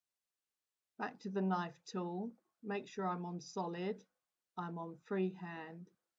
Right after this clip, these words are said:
and deselect auto apply. Now I'm going to draw a line from the top left of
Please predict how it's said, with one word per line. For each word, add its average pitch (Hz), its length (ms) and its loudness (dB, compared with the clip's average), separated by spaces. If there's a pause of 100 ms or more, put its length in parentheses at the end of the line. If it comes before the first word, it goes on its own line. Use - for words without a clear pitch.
(180)
and 170 280 -6
deselect 185 760 0
auto 160 380 -4 (200)
apply. 151 520 -8 (1500)
Now 180 180 4
I'm 185 160 6
going 226 360 6 (100)
to 196 460 6 (580)
draw 226 600 6
a 196 80 0
line 180 580 4 (100)
from 180 160 -4
the 180 120 -6 (120)
top 233 300 0
left 190 320 4 (480)
of 190 80 -4